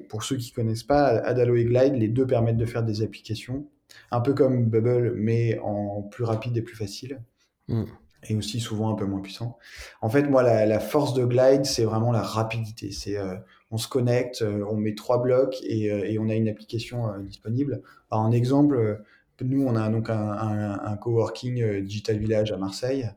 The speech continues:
Speaker 1: Et, euh, et au déconfinement en mai, ben,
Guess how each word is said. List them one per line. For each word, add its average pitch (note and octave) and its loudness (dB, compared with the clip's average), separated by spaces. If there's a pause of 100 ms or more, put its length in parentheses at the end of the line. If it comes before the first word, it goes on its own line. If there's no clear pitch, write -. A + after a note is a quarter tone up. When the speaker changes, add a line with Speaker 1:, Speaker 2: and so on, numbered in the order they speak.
(540)
Speaker 1:
Et, A#2+ 2
euh, G2+ 0
et A2+ 0
au A2 2
déconfinement A#2+ 0
en G#2 -2
mai, A2+ 2
ben, G2 -2